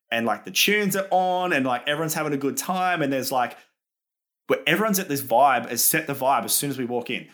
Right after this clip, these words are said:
Um, and it makes such a difference from that,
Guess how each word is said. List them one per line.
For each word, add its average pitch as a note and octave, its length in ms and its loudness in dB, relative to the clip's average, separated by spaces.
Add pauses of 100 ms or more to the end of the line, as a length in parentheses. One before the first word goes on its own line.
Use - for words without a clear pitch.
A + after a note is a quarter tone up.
(200)
Um, A#2+ 260 0
and C3+ 100 -2
it C3+ 60 -6
makes C#3 220 -2
such C3 400 -2
a C3 80 -6
difference A#2+ 480 -8
from A2 520 -4 (120)
that, G#2 300 -4